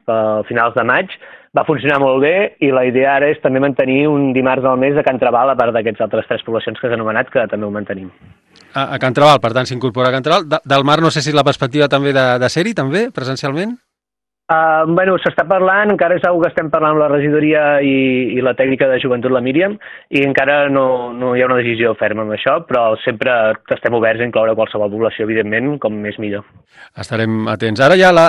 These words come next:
Speaker 2: l'escape room de, de carrer, però hi ha altres activitats que esteu cuinant, i mai millor dit.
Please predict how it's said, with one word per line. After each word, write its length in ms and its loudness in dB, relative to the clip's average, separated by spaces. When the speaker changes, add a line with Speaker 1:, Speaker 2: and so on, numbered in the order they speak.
Speaker 2:
l'escape 400 -2
room 160 2
de, 140 4
de 100 2
carrer, 300 0
però 200 4
hi 80 -4
ha 60 6
altres 180 0
activitats 380 0
que 80 -6
esteu 160 -2
cuinant, 480 0
i 80 -8
mai 100 -2
millor 220 -2
dit. 300 -8